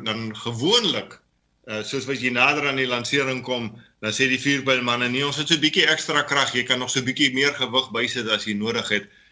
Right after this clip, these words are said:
en sovoorts. So wat almal doen, hulle speel maar almal hierdie, hierdie, hierdie, uh, speletjie. Almal maak hulle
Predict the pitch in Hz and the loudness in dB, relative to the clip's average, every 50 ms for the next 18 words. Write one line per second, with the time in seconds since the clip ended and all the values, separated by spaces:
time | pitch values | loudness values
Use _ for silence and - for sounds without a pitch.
0 | _ - 107 110 - - 151 143 - 120 120 117 - - - - - - - - | _ -6 -4 0 2 2 2 2 2 2 2 2 2 2 0 -2 -14 -20 -18 -6
1 | - - 131 117 139 160 170 - - - - - 175 202 226 220 185 160 147 160 | 0 0 2 4 4 4 4 2 -4 -6 0 2 2 4 4 4 4 2 0 0
2 | 160 151 139 127 131 127 - 175 175 175 170 160 156 156 165 180 170 151 143 139 | 4 4 4 4 2 0 2 0 0 2 4 2 2 2 4 2 4 4 4 4
3 | 143 143 143 - - 123 123 123 131 131 127 120 - - 117 117 123 131 131 127 | 4 4 4 2 0 0 0 2 4 2 2 0 -2 -2 0 0 2 2 2 4
4 | 123 117 113 110 101 - - _ _ _ _ _ _ - - 143 139 131 131 123 | 2 2 2 0 -2 -4 -10 _ _ _ _ _ _ -6 0 2 4 4 4 2
5 | - 127 127 - 127 135 143 151 151 147 139 139 143 139 - 135 131 127 | 2 0 0 2 2 2 2 2 2 4 4 4 4 4 4 2 2 2